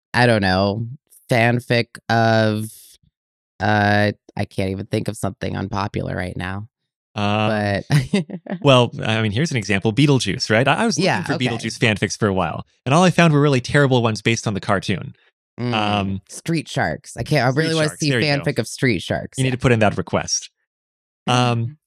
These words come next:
Speaker 2: the last story we did from a Yuletide was The Last Rites of Wednesday Addams, the Addams Family story.
Speaker 1: Mm-hmm.
Speaker 2: But the thing is, while I was doing my fanfic research, I stumbled on a rec list,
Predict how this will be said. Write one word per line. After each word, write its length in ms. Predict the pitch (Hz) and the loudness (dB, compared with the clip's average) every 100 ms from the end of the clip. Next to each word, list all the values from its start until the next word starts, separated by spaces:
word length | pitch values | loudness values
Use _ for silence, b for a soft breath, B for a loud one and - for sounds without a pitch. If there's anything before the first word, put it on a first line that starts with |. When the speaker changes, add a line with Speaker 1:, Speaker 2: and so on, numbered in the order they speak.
| _ _ | _ _
Speaker 2:
the 80 | 143 | 2
last 260 | 143 202 233 | 4 2 0
story 300 | - 180 175 | 2 4 4
we 160 | 151 131 | 4 4
did 440 | 156 160 143 123 _ _ _ _ | 4 4 2 -2 _ _ _ _
from 240 | - 147 135 | 4 6 6
a 40 | |
Yuletide 760 | 120 - 143 165 139 107 95 | 2 0 2 2 2 2 0
was 200 | 98 101 | 0 -2
The 80 | - | 0
Last 340 | 110 113 110 - | 2 2 0 0
Rites 220 | 113 104 | 0 0
of 80 | 95 | -2
Wednesday 320 | 107 101 101 | -2 0 -2
Addams, 480 | 95 95 85 - - | 0 0 -2 -8 -8
the 220 | 92 87 | -6 -4
Addams 260 | 92 87 87 | -2 -4 -4
Family 300 | 92 85 85 | -6 -6 -6
story. 400 | - 85 76 113 | -6 -8 -8 -10
Speaker 1:
Mm-hmm. 260 | 123 127 90 - - _ | -8 -8 -10 -18 -20 _
Speaker 2:
But 340 | - 127 127 - _ | -2 2 2 -2 _
the 80 | 135 | -4
thing 220 | - 185 | 0 2
is, 240 | 160 135 - | 2 0 -2
while 240 | 131 143 | 2 4
I 100 | 139 | 4
was 140 | 131 113 | 4 2
doing 220 | 139 131 | 2 2
my 80 | 107 | 0
fanfic 420 | - 127 123 127 | 0 0 0 0
research, 400 | 131 127 156 151 | 0 0 -2 0
I 60 | 110 | -2
stumbled 380 | - 139 131 | 0 0 2
on 120 | 123 113 | 2 2
a 60 | |
rec 300 | 101 165 - | 2 0 2
list, 380 | 110 135 - - | 2 2 -2 -8